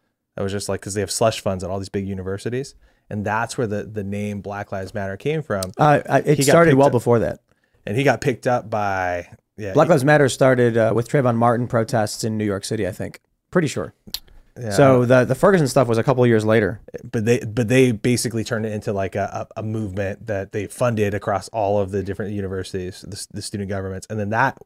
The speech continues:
Speaker 1: ended that kid in this White House with Barack Obama. His name was Peyton Head.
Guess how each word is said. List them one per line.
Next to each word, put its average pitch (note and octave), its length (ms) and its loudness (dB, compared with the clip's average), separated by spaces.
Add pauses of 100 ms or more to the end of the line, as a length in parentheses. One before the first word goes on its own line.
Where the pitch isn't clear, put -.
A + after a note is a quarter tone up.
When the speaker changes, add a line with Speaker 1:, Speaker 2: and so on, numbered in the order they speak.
(420)
Speaker 1:
ended A#2 300 -2
that A#2+ 260 -2
kid G#2+ 300 -4
in A#2 160 -6
this G2+ 160 -8
White A2+ 260 -4
House G2+ 240 -8
with G#2+ 180 -10
Barack G#2 260 -4
Obama. G2+ 440 -6 (360)
His - 100 -10
name C3 60 2
was G#2+ 100 0
Peyton G#2 280 2
Head. F#2+ 380 -2